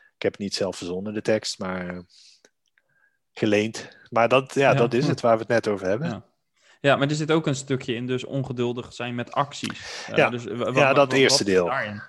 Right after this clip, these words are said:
Speaker 2: Ja.
Speaker 1: Ja. Nou, ik denk dat, ehm, we, kijk, we moet-, we willen niet stilzitten. We moeten wel, eh, en dat zit ook,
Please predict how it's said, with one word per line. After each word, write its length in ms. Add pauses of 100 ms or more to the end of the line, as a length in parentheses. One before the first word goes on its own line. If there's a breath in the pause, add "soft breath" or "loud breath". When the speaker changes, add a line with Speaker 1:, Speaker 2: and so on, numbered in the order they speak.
(120)
Speaker 2:
Ja. 180
Speaker 1:
Ja. 280 (360 loud breath)
Nou, 220
ik 80
denk 180
dat, 160
ehm, 640 (320)
we, 180
kijk, 240
we 60
moet-, 160
we 180
willen 300
niet 160
stilzitten. 640
We 80
moeten 300
wel, 400 (440 loud breath)
eh, 640
en 320
dat 180
zit 240
ook, 160